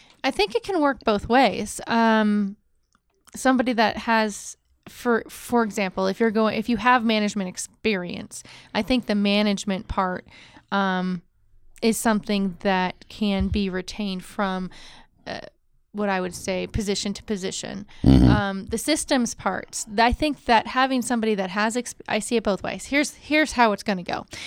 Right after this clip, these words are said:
Speaker 1: You have somebody that's coming in that's got a lot of experience, right? Let's say they got twenty, thirty, forty plus years in that specific industry, and you're, you know, bringing them in.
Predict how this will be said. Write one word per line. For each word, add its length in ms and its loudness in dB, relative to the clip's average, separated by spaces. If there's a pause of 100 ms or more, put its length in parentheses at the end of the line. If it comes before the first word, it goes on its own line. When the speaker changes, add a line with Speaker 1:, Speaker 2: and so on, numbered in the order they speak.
(120)
Speaker 1:
You 80 2
have 160 8
somebody 320 4
that's 180 2
coming 300 2
in 100 2
that's 160 0
got 140 2
a 80 2
lot 420 4
of 140 0
experience, 760 -6
right? 300 0 (400)
Let's 140 -6
say 100 -2
they 140 -2
got 160 2
twenty, 300 2
thirty, 520 0
forty 260 2
plus 300 -2
years 240 -2
in 120 -2
that 180 -4
specific 480 -6
industry, 420 -2
and 100 -4
you're, 300 -2
you 80 -4
know, 160 -2
bringing 320 -4
them 160 0
in. 300 0